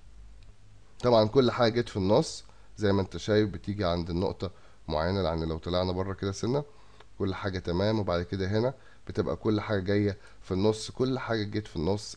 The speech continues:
الايمج بتاعتنا راحت، اقرأ المزيد كبرت وجت في النص، كل حاجه بقى شكلها حلو كده. الموقع بتاعنا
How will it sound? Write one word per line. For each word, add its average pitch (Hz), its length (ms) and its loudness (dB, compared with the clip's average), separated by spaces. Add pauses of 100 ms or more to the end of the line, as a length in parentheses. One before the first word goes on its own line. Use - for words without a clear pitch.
الايمج 87 500 -2
بتاعتنا 90 360 -4
راحت، 95 320 -2
اقرأ - 240 -4
المزيد 85 360 -4 (320)
كبرت 101 360 0
وجت 90 240 -4
في - 80 -10
النص، 92 460 -4 (120)
كل 98 200 -2
حاجه 90 260 -2
بقى 64 120 -6
شكلها 87 320 -4
حلو 95 220 -2 (280)
كده. 95 280 0
الموقع 87 380 0
بتاعنا 87 480 0